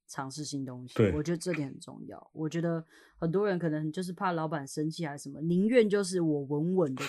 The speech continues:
Speaker 1: 做。
Speaker 2: 是，是。
Speaker 1: 反正没什么事情嘛，对不对？诶，我没犯错，没出事，那没关系，我就宁愿稳稳的做。
Speaker 2: 嗯。
Speaker 1: 所以我觉得你这样子 create 的一个环境对大家是好的，而且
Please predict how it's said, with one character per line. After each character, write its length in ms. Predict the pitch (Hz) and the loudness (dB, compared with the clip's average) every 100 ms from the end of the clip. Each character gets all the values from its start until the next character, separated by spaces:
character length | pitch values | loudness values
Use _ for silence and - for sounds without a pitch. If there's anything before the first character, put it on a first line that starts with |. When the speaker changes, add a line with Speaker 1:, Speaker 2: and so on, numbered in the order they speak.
| - | 0
Speaker 1:
做。 140 | - | 4
Speaker 2:
是， 220 | 135 92 85 | 4 4 2
是。 320 | - 87 - _ | 0 -2 -4 _
Speaker 1:
反 180 | 170 170 | 2 6
正 300 | 240 233 - _ _ _ _ _ | 6 4 0 _ _ _ _ _
没 280 | - 175 214 | -2 4 4
什 120 | 233 | 6
么 80 | 175 | 4
事 240 | 165 269 226 | 4 2 2
情 200 | 165 135 | 2 0
嘛， 180 | 131 135 | -2 -2
对 100 | 151 | 0
不 60 | |
对？ 200 | 165 151 | 0 2
诶， 160 | 170 311 | 2 4
我 140 | 240 | 4
没 160 | 175 175 | 4 6
犯 180 | 277 233 | 6 6
错， 280 | 302 233 | 8 6
没 140 | 165 165 | 6 2
出 180 | 226 233 | 0 -2
事， 380 | - 226 - - _ _ | 0 0 -2 -6 _ _
那 380 | 185 202 180 - | 6 6 6 2
没 160 | - 175 | -2 2
关 160 | 185 190 | 4 4
系， 160 | 190 | 4
我 120 | 170 | 4
就 100 | 160 | 4
宁 160 | 180 160 | 4 6
愿 180 | 175 156 | 4 4
稳 220 | 151 160 | 2 2
稳 120 | 151 | 0
的 80 | 135 | -2
做。 220 | - 147 | -4 2
Speaker 2:
嗯。 160 | 110 87 - - _ | 2 2 -8 -20 _
Speaker 1:
所 120 | 185 | 0
以 40 | 180 | 2
我 120 | 165 | 2
觉 100 | 165 | 2
得 280 | 170 165 139 | 2 2 0
你 180 | 160 | -2
这 120 | 151 196 | 2 0
样 80 | |
子 80 | 170 | 0
create 320 | 165 160 160 160 | -2 -2 -2 0
的 100 | 147 | -2
一 40 | |
个 120 | 147 | -4
环 280 | - 147 147 | -6 -6 -6
境 280 | 170 160 - | -4 -4 -2
对 140 | 170 | -2
大 140 | 160 147 | 0 -2
家 120 | 147 | -4
是 120 | 143 | -8
好 240 | 143 143 - | -10 -12 -4
的， 100 | 160 | 4
而 100 | 233 | 4
且 300 | 254 156 | 4 0